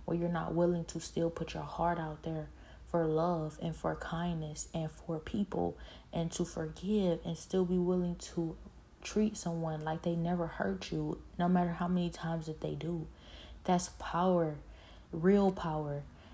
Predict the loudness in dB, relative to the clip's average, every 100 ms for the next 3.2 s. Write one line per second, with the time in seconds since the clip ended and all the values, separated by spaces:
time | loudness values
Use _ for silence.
0 | -20 -6 2 4 6 2 0 0 2 4
1 | 4 4 4 4 4 4 4 4 4 4
2 | 4 4 0 0 4 4 4 0 -2 -2
3 | -2